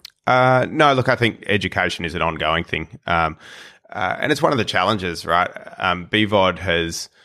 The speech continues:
uh, has sat in multiple buckets within an agency. It's sat both within the digital video bucket, which, um,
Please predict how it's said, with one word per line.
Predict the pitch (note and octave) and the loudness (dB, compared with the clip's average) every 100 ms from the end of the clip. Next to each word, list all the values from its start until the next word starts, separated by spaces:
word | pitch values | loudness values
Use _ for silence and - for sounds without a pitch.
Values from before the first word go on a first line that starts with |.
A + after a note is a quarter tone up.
| _ _ _ | _ _ _
uh, | F#2+ D#2+ F2 F2 - | -8 -6 -6 -10 -16
has | - G#2 | -8 -6
sat | - A2+ G2 | -2 0 2
in | F2+ | 0
multiple | F2 F#2 - E2 | 2 0 -2 -6
buckets | E2 E2 - - | -2 -2 -2 -2
within | F#2+ F2 | 0 2
an | E2+ D#2+ | 2 2
agency. | F2 G2+ - C3+ C3 | 0 -4 -2 -2 0
It's | - - | -2 0
sat | F2 E2 - | 0 0 2
both | E2+ - | 0 0
within | E2 E2 D#2+ | -4 -4 -4
the | |
digital | D#2 F2 E2+ E2 | -2 -4 -2 -4
video | D#2+ E2 E2+ E2+ | -4 -4 0 0
bucket, | F2+ F#2+ G#2+ - | 2 0 0 -2
which, | F2+ E2+ - - | -4 -6 -4 -4
um, | D#2+ D#2+ D#2 | 0 0 0